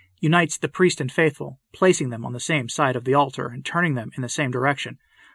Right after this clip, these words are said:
versus crucem versus deum. I said to myself, "So this is what the Holy Mass is." And I, as a priest of sixteen years, did not know it.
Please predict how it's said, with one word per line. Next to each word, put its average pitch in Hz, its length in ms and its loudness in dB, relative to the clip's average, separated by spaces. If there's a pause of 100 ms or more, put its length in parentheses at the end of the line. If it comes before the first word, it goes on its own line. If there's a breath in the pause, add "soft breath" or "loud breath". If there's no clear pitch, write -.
(140 soft breath)
versus 156 280 2
crucem 151 500 -2 (100)
versus 123 320 -4
deum. 127 460 -2 (1300 soft breath)
I 170 60 2
said 196 280 0
to 160 60 -4
myself, 120 440 -6 (260)
"So 127 220 -6
this 185 240 2
is 185 120 0
what 160 120 0
the 139 80 0
Holy 131 240 2
Mass 120 320 -4
is." 120 340 -6 (560)
And 123 140 -6
I, 123 220 4
as 190 120 0
a 196 60 2
priest 185 320 0
of 160 80 -4
sixteen - 480 -2
years, 127 280 -4 (140)
did 127 160 0
not 123 240 -2
know 123 200 -4
it. - 160 -16